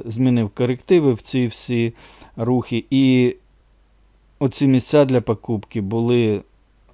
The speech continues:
набагато гірші, ніж оці. Скажіть, тому хто розібрався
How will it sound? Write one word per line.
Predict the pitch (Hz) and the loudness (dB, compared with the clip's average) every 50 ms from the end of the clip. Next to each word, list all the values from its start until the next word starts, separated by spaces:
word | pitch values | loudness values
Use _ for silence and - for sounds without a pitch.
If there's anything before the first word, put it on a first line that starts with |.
| _ - | _ -6
набагато | 123 120 117 110 123 117 120 120 117 110 - 117 110 110 110 107 98 - | -2 -2 0 2 2 2 2 2 0 0 0 0 2 2 2 0 -2 -4
гірші, | 110 113 131 131 113 107 - 117 101 | -4 -2 -2 -2 -2 -4 -6 -6 -4
ніж | 104 101 101 - - 104 | -4 -4 -4 -6 -8 -10
оці. | 95 - - - 87 87 - _ _ _ | -12 -12 -12 -16 -16 -16 -16 _ _ _
Скажіть, | - - - - 107 98 - 123 110 104 - _ _ _ _ - _ _ _ _ _ _ _ _ _ _ _ _ _ _ _ _ _ _ _ | -20 -16 -10 -10 -8 -8 -6 -6 -8 -8 -8 _ _ _ _ -20 _ _ _ _ _ _ _ _ _ _ _ _ _ _ _ _ _ _ _
тому | - 117 117 123 127 | -6 -4 -2 -2 -2
хто | - - - - - 147 147 143 131 117 - - - - - - | -2 -6 -8 0 4 6 6 6 6 4 0 -6 -20 -18 -12 -6
розібрався | 117 117 117 107 123 123 107 123 123 123 120 113 101 - - - 110 107 | -2 -2 -2 0 0 -2 0 2 4 4 4 4 2 -2 -6 -4 -4 -4